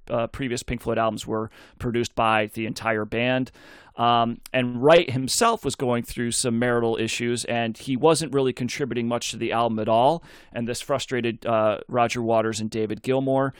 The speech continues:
So Wright, trying to figure out his place in the album, asks if he can pr-, produce,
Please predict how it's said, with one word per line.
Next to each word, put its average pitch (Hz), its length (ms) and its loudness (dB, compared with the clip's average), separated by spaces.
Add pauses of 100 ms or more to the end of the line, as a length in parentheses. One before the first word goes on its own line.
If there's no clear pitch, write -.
(300)
So 123 240 0
Wright, 135 360 2
trying 147 380 2
to 131 80 0
figure 131 320 -2
out 117 120 2
his 110 120 -6
place 135 380 -2
in 127 40 -6
the 120 140 -2
album, 117 400 2
asks 117 400 -2
if 117 120 -6
he 123 120 -6
can 117 320 -8
pr-, - 120 -2 (200)
produce, 139 560 0